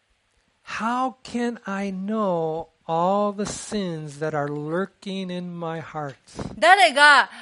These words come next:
Speaker 2: あーですね、えー、誰が自分の、私の数々の、お、過ち、自分の心の中に、こう、密かに、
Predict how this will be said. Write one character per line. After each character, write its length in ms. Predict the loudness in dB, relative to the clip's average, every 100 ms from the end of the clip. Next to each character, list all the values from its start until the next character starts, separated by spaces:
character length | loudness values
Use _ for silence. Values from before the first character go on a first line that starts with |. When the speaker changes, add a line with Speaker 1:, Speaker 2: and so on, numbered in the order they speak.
| -12
Speaker 2:
あ 240 | -4 -2 -2
ー 20 |
で 120 | -4 -10
す 100 | -8
ね、 180 | -6 -4
え 240 | -4 0
ー、 20 |
誰 240 | 6 8 8
が 140 | 6
自 160 | 2 -4
分 180 | -4 0
の、 180 | 2
私 440 | 2 0 -2 -2 -6
の 280 | -2 -2 -4 -14 _
数 320 | 0 0 2 2
々 240 | 0 0 -4
の、 340 | 0 2 0 -4 -18 -12
お、 220 | -6 -4
過 340 | -2 0 0 0
ち、 60 |
自 180 | -4 -10
分 160 | -6 -6
の 80 | -6
心 360 | -6 4 4
の 40 | 6
中 300 | 2 0 -2
に、 240 | -2 -4 -10 -20 -20 _
こ 220 | -10 -8
う、 0 | -8
密 280 | -4 -2
か 120 | 0 0
に、 180 | -2